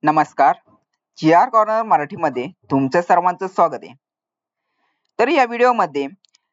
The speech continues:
जिल्हा परिषदच्या योजनांचा जो काही लाभ आहे, तो लाभ कशा प्रकारे घ्याय-, घ्यायचा व यासाठी जी काही लाभार्थी नोंदणी आहे, ती लाभार्थी नोंदणी कशा प्रकारे पा-, करायची,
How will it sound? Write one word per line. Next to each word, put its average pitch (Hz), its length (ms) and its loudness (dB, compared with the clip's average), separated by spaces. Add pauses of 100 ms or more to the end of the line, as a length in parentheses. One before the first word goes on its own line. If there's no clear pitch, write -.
(200)
जिल्हा 170 320 2
परिषदच्या 226 680 -2
योजनांचा 165 540 0
जो 165 140 -4
काही 170 240 0
लाभ 135 260 2
आहे, 139 140 -12
तो 165 120 -10
लाभ 170 200 2 (100)
कशा 165 220 -4
प्रकारे 175 380 -2
घ्याय-, 139 340 -2 (100)
घ्यायचा 131 460 0 (460)
व 175 80 2
यासाठी 214 520 0
जी 208 120 -12
काही 214 200 -2
लाभार्थी 156 420 0
नोंदणी 151 460 -4
आहे, 190 100 -6
ती 202 200 -2
लाभार्थी 185 420 0
नोंदणी 208 260 -10
कशा 170 300 0
प्रकारे 175 360 -2
पा-, 147 260 0 (160)
करायची, 143 440 0